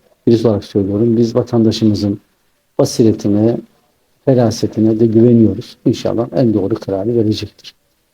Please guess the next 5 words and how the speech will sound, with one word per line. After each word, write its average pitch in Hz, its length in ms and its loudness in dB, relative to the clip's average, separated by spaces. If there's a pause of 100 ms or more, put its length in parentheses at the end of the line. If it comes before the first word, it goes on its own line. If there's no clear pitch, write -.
(760)
Tekrar 156 300 2
hayırlı 147 300 6
olsun 143 240 2
seçimler. 113 640 0 (600)
Bolumuza, 127 580 4